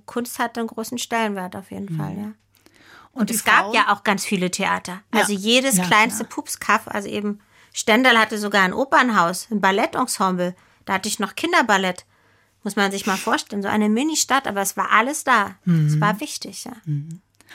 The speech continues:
Speaker 2: Und die Rolle der Frau war eben auch eine andere. Darüber wurde ja viel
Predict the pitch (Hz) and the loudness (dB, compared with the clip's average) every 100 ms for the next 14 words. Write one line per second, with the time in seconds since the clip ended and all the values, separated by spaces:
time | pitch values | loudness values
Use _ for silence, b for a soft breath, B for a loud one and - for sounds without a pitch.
0 | B B 240 185 247 214 - 208 233 226 | B B 2 4 2 2 2 2 2 0
1 | 220 214 226 240 240 240 220 226 233 - | 0 0 0 0 -2 -2 -2 0 -2 -2
2 | 403 - 190 196 196 196 190 190 185 247 | -4 -2 -2 -4 -4 -4 -4 -2 -4 -4
3 | 208 208 220 220 202 226 220 214 - 254 | -4 -4 -2 -4 -4 -4 -2 -4 -4 -6
4 | 247 | -4